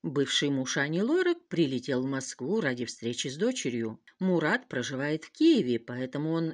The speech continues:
вообще-то редко посещает Москву. Каждая встреча с дочерью становится праздником для девочки. При этом Лорак хочет, чтобы бывший муж почаще приезжал на свидание с дочкой.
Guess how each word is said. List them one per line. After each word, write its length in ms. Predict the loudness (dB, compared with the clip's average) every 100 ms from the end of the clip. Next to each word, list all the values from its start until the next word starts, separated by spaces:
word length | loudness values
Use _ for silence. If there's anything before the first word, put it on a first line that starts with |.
| -4
вообще-то 500 | -4 -4 -6 -4 -2
редко 360 | -2 -2 -2
посещает 580 | -6 -6 -4 -2 -4 -4
Москву. 560 | -4 -6 -8 -8 -8 -10 _ _
Каждая 460 | -6 -6 -4 -2 -2
встреча 480 | -2 -4 -2 -2 -2
с 60 |
дочерью 440 | 0 0 0 2 0
становится 600 | 0 -2 -2 -2 -4 -6
праздником 600 | -2 -2 0 -2 -2 -4
для 160 | -2 -2
девочки. 680 | -2 -2 -2 -4 -6 -8 -6
При 160 | 0 2
этом 360 | 2 2 4
Лорак 340 | 4 4 2 2
хочет, 320 | 0 2 -2
чтобы 360 | 0 0 2 0
бывший 460 | 0 -2 0 2
муж 400 | 2 2 -2 -8 _
почаще 640 | -6 -4 -4 -2 -2 -2
приезжал 560 | -2 0 0 0 -2 -2
на 80 | -4
свидание 560 | -4 -4 -2 -2 -2
с 80 | -2
дочкой. 560 | -2 -2 -2 -4 -6